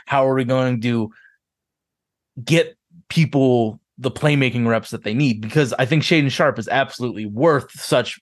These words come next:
like, the, the playmaking reps. And I, I, but I feel like Scoot deserves them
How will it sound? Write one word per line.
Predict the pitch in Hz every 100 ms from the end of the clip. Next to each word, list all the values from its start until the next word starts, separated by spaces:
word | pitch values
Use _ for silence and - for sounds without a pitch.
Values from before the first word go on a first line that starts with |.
| _ - -
like, | 143 120
the, | 123 135
the | 131
playmaking | - 156 131 117 117 113
reps. | 120 - - - - _ _ _ _ _ _ _ 151
And | 143
I, | 135 180
I, | 165 190 160
but | 131 143
I | 135
feel | - 165 131
like | 123 117 - - _ _ _ _ _ _ _
Scoot | - - 214 220
deserves | 156 139 147 143 120
them | 123 113 107